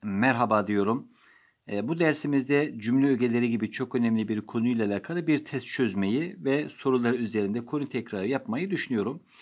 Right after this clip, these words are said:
İlk sorumuzdan başlıyorum arkadaşlar. Yukarıdaki sembollerle belirtilen cümlelerin hangisinde yüklem yanlış belirtilmiştir?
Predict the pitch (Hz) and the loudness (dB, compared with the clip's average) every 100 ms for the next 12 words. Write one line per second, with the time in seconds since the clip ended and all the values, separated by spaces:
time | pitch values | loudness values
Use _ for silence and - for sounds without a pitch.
0 | - - _ 233 233 - 185 156 147 151 | -20 -20 _ -2 0 2 2 2 2 0
1 | 143 135 - 135 117 104 92 95 92 - | 2 0 0 0 0 0 -4 -6 -6 -2
2 | 175 - _ - - - _ - 156 202 | -4 -4 _ -20 -20 -20 _ -4 0 2
3 | 196 196 202 185 185 175 180 185 196 175 | 2 2 0 0 0 2 2 2 2 0
4 | 151 135 127 123 104 98 117 151 - - | 0 2 2 0 0 0 0 -4 -10 -12
5 | 110 151 180 180 170 160 165 170 180 _ | -2 0 0 2 2 2 0 -2 -8 _
6 | _ _ - 180 202 180 151 - 127 113 | _ _ -2 2 2 0 -2 -4 -2 -2
7 | 110 139 170 - 147 139 147 - _ _ | 0 2 0 2 6 6 4 -8 _ _
8 | _ 85 90 131 135 135 135 - 127 120 | _ -2 4 4 4 2 0 -2 -2 0
9 | 117 117 117 117 117 101 - | -2 -2 -4 -4 -4 -6 -10